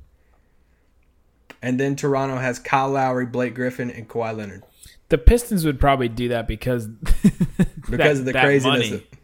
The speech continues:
Speaker 2: So
Speaker 1: Yeah.
Speaker 2: money. So much money. So money. <laughs>
Speaker 1: What, like, do you,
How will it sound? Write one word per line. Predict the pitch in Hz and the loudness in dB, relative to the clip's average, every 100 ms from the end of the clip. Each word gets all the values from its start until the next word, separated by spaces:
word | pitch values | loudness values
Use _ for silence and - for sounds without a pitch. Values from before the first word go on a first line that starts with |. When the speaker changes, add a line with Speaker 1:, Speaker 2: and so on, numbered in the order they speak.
| _ | _
Speaker 2:
So | - 135 | -2 4
Speaker 1:
Yeah. | 151 | 4
Speaker 2:
money. | 120 123 92 92 _ _ _ - | 2 -2 -4 -8 _ _ _ -10
So | 143 | -4
much | 143 - | -4 -6
money. | 87 82 104 _ - | -10 -12 -14 _ -6
So | - 151 131 | 2 4 4
money. | 113 107 92 - - - - 180 | 0 -4 -6 -10 -16 -8 -4 -2
<laughs> | |
Speaker 1:
What, | 175 156 185 143 | 2 2 2 0
like, | 160 156 120 - - 117 | -4 -6 -8 -14 -12 -4
do | 135 | -2
you, | 147 | -2